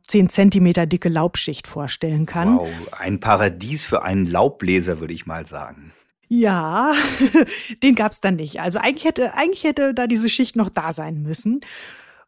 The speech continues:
Speaker 1: Und, äh, ich hab mich aber auch gefragt, äh, wie du weißt, bin ich relativ klein mit eins siebenundfünfzig. Das heißt, ähm, nach maximal fünfzehn Jahren wär für mich in dem Waldstück da kein Durchkommen mehr.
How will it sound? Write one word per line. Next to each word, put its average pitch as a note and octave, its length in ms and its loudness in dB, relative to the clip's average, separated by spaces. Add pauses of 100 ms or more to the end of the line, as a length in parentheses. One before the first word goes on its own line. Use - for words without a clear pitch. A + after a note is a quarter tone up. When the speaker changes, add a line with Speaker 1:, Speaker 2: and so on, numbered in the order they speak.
Speaker 1:
Und, A#3 320 2
äh, A3+ 200 2
ich C4 120 -4
hab C#4 100 0
mich A#3+ 100 6
aber G#3+ 200 2
auch - 120 2
gefragt, G3+ 580 -6
äh, G#3 180 -2
wie G3+ 80 -2
du G#3 140 -4
weißt, G#3 240 -4
bin G#3+ 140 0
ich G3+ 180 -6
relativ A3 560 -6
klein F3 420 -2
mit C4 200 0
eins A3+ 260 -2
siebenundfünfzig. B3 720 -2
Das G3+ 200 -2
heißt, G#3 420 0
ähm, G3+ 240 4
nach F#3+ 380 2 (160)
maximal G#3+ 720 0 (480)
fünfzehn G3+ 540 0
Jahren G3+ 260 6
wär G3+ 140 2
für G3 140 0
mich C4+ 300 0
in F#3+ 140 2
dem F#3+ 160 2
Waldstück G3+ 480 -2
da G#3+ 80 0
kein A#3+ 300 0
Durchkommen E3+ 600 2
mehr. D#3+ 300 -2